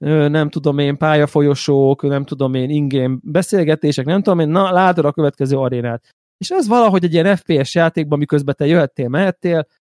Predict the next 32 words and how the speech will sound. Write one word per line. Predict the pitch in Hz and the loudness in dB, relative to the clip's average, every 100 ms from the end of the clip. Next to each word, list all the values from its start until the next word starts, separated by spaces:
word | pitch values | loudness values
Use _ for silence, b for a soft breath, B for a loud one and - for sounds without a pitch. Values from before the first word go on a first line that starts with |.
| _ _ _ - | _ _ _ -14
ott | 330 | -8
valahogy | - 208 165 151 | -2 2 2 2
ezen, | 147 147 143 147 | 2 0 -2 -2
nem | 147 147 | -4 -4
tudom, | 147 131 | -4 -2
elvitte. | 131 123 127 139 | -2 -2 -2 -2
Ugye | 147 | 0
azért | 165 175 | 0 2
az | 175 | 0
ötödik | 202 185 156 | 2 0 0
rész | 156 151 147 | 0 0 0
az | 139 | -4
már | 139 131 | -2 0
azért | 135 135 131 131 - _ _ _ _ _ _ _ _ _ | 0 0 0 -2 -4 _ _ _ _ _ _ _ _ _
kevés | - 160 156 | 2 4 2
szerét | 143 160 147 139 | 2 0 2 0
viszonylag | 139 143 135 131 123 - | -2 -2 -2 -2 -4 -8
e-, | - 160 | -12 -10
ilyen | - 143 139 | -4 -2 0
nagyon | 151 156 147 | 0 2 2
nyilvánvalóan | 135 135 131 127 123 123 123 | 0 0 0 0 0 0 0
ezzel | 123 123 123 | -2 -2 -2
az | 123 | -2
ilyen | 131 123 | -4 -2
játék, | 127 131 131 123 117 _ | -2 -2 -4 -6 -6 _
ö, | 131 123 120 120 117 _ _ _ _ _ _ | -6 -4 -2 -2 -4 _ _ _ _ _ _
mechanikai | 135 135 131 127 - 127 | -2 0 2 0 0 2
vagy | 120 127 | 2 2
játék, | 143 139 131 - - | 2 2 -2 -2 -4
ö, | 120 | -4
tempó | - 135 123 127 123 | 0 -2 0 -2 0
ötlettel. | 139 151 - 180 175 | 0 -2 0 0 0